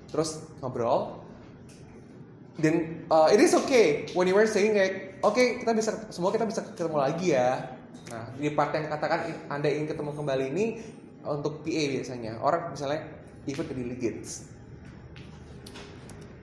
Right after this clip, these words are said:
Berikutnya, eh, kepribadian, insya Allah nggak lama lagi ya. Ini alami, bisa dibentuk dan dilatih. Salah satunya peri-, eh, apa namanya, peri ke-, kehidupan, kebaikan,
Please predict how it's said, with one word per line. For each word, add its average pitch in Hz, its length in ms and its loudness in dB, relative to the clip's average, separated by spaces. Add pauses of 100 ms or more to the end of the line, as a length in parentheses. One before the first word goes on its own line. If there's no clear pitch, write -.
(1040)
Berikutnya, 165 560 4 (240)
eh, 143 420 2 (140)
kepribadian, 156 720 2 (240)
insya 135 160 -4
Allah 170 80 2
nggak 131 160 0
lama 127 140 -4 (100)
lagi 151 140 -6 (100)
ya. 156 80 0 (1040)
Ini 277 480 6
alami, 202 880 4
bisa 180 240 4
dibentuk 175 400 4
dan 180 160 2
dilatih. 170 640 2 (640)
Salah 170 320 2
satunya 220 240 6
peri-, 185 320 0
eh, - 80 2
apa 170 400 4
namanya, 170 480 0
peri 175 240 2
ke-, 175 320 2
kehidupan, 160 480 0
kebaikan, 160 560 0